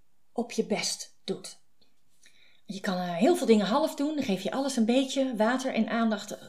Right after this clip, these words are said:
groeit alles een half, ga-, groeit alles maar half. Op het moment dat je één ding doet met je volle aandacht, dan laat je één ding ten volste groeien.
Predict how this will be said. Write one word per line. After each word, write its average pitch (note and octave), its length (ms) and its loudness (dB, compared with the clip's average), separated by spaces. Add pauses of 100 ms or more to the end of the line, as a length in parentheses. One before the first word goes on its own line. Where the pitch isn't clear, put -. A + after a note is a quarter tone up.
(380)
groeit A#3 340 6
alles B3+ 260 4
een A#3 100 4
half, G3+ 340 2
ga-, - 260 -6
groeit C4+ 320 0
alles B3 240 2
maar F#3+ 140 0
half. - 400 -10 (960)
Op - 120 -10
het F#3+ 60 4
moment G3+ 160 6
dat F3+ 120 -8
je - 140 -14
één D#4+ 240 6
ding D4 180 4
doet A3 180 2
met F3+ 160 -4
je F#3 60 -10
volle C4+ 360 -4
aandacht, - 680 -10 (380)
dan G3+ 100 -8
laat G3 180 -8
je - 120 -14
één B3 240 0
ding A3+ 300 2
ten G3 200 -6
volste G#3+ 440 -10 (100)
groeien. F#3 540 -4